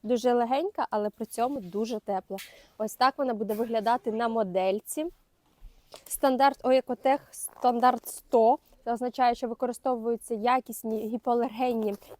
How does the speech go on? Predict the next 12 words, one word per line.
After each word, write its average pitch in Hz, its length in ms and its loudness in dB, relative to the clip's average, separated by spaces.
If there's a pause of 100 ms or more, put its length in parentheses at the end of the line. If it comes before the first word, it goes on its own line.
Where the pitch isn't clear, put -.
(160)
е, 226 340 4
матеріали 240 680 2
та 247 200 0
фарбники. 240 880 2 (260)
Ось 330 140 2
такий 240 240 -4
ще 247 140 -8
варіант 262 300 0
може 269 200 -2
бути 254 300 -2
на 247 200 -2
застібці. 196 760 -4